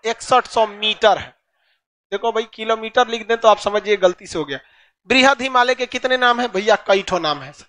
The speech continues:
बृहद हिमालय में नाम की कमी है? नहीं, यहाँ कई ठो नाम है सब। बोलिए, बृहद हिमालय को ही क्या कहते हैं? सर्वोच्च, महान, मुख्य, आंतरिक,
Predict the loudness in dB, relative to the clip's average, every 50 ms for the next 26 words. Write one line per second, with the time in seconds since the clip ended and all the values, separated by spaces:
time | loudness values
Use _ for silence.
0 | -20 -20 -20 -20 _ _ _ _ _ _ _ _ _ _ _ _ 0 4 6 6
1 | 6 6 4 4 4 4 6 4 4 4 6 6 4 4 0 0 2 2 2 4
2 | 4 4 4 4 2 0 -8 _ _ -4 -4 -4 -4 -6 -16 -20 -20 -20 -20 -18
3 | _ 0 2 4 4 4 4 2 2 2 2 0 -4 -2 -2 -2 -4 -4 -8 -10
4 | -10 -4 0 0 2 2 2 0 -2 -6 -18 _ _ _ -4 0 4 6 6 4
5 | 4 2 0 2 4 4 4 4 4 6 4 4 4 6 4 4 6 4 2 4
6 | 2 2 2 2 2 4 4 6 6 6 4 2 2 0 -6 -16 -16 -16 -16 -16
7 | -14 -14 -14 -14 -14 -14 -14 -14 -12 -12 -10 -10 -10 -10 -10 -10 -10 -8 -4 2
8 | 4 4 4 6 4 4 6 6 4 4 0 -2 -8 -18 -18 -18 -20 -20 -18 -18
9 | -12 -4 2 6 8 8 8 6 4 -2 -4 -4 -4 -4 -6 -8 -12 -16 -14 -4
10 | 2 4 6 6 4 2 2 2 2 2 4 4 2 0 -2 -8